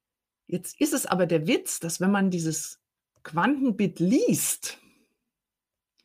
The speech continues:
dann kommt waagrecht oder senkrecht raus. Das heißt, wenn das vorher irgendwie dazwischen war, dann ändert das Quantenbit seinen Wert. Durch das Lesen ändert es seinen Wert.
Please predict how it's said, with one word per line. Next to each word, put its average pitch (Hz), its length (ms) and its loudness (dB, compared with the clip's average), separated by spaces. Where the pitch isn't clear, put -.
dann 185 160 2
kommt - 320 -2
waagrecht 214 560 2
oder 196 180 2
senkrecht 214 560 2
raus. - 320 -8
Das 185 240 -2
heißt, 269 380 0
wenn 185 120 2
das 196 140 0
vorher 262 260 0
irgendwie 233 240 2
dazwischen 196 460 0
war, 165 240 -2
dann 214 160 -4
ändert 254 560 2
das 214 260 -6
Quantenbit 214 440 0
seinen 190 300 2
Wert. 196 380 0
Durch 226 200 0
das 214 160 -4
Lesen 233 420 0
ändert 233 420 2
es 208 160 -4
seinen 190 360 0
Wert. 165 400 0